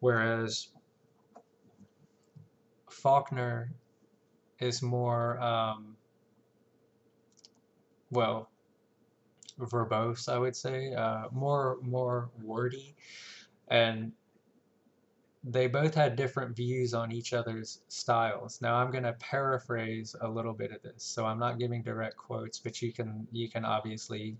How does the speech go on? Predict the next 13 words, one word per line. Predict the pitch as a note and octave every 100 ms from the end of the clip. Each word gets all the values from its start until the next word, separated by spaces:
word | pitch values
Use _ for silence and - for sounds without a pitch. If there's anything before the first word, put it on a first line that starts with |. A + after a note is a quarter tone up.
| A#2
use | A2 G#2+ - - A#2
Google | A2 C3 A#2 A2+ B2
and, | A2+ A2 A#2 -
and | A2+ A2
get | B2 B2
the | A2+
real | A#2 A#2+
quotes, | A#2+ - A#2+ A#2 - -
the | - A2+
exact | A2 A#2 A2+ -
quotes. | - A2+ A2+ - - - - - - - - - _ _ _ _ _ - B2
But | B2+ B2
basically, | D3+ D3 D#3 D3 C#3+ C3+